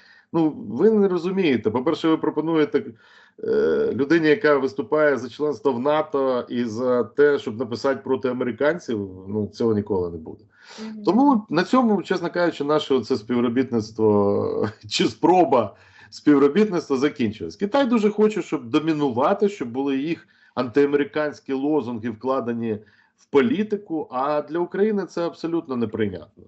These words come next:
Speaker 1: Для Росії абсолютно органічно антиамериканізм, або Ірану, або багатьох маленьких країн, да, які також часто використовують цей ленгвідж. Тому з Китаєм буде складно нам,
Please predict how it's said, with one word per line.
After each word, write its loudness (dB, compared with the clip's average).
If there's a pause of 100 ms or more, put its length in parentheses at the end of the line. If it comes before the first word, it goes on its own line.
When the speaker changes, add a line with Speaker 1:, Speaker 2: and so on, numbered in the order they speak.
(160)
Speaker 1:
Для -2
Росії 2
абсолютно -2
органічно -2 (260)
антиамериканізм, 0 (240)
або 4
Ірану, 0 (260)
або -2
багатьох 0
маленьких 2
країн, -4
да, -4
які -2
також -6 (180)
часто -2
використовують -2
цей -2 (160)
ленгвідж. 0 (760)
Тому 2
з -20
Китаєм 0
буде -6
складно -8 (100)
нам, -16